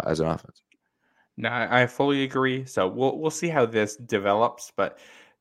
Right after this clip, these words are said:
Speaker 2: the other part, I mean, the, this is a defense, I think, that can hold Miami under twenty points. They held them to, I think, was it twenty-four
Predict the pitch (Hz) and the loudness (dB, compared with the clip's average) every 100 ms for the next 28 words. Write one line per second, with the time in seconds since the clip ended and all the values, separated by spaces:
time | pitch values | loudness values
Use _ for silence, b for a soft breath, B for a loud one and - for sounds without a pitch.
0 | _ - 131 135 120 131 123 95 113 113 | _ -4 4 6 6 6 4 4 0 0
1 | - 123 147 147 117 - 113 107 104 104 | 0 0 -4 -2 -6 -4 -6 -6 -10 -10
2 | 107 92 95 98 104 107 110 104 98 98 | -8 -8 -6 -6 -6 0 0 2 -2 -2
3 | 101 101 101 104 - 110 107 - 107 104 | -4 -4 -4 -8 -4 -4 -2 -2 -2 -4
4 | - - - - 101 104 107 104 107 - | -10 -14 -12 -6 2 2 4 0 -2 -2
5 | 101 98 98 90 92 - - 120 123 - | 2 2 -2 -6 -12 -12 -2 0 0 -2
6 | 123 156 170 170 | 0 0 -2 -8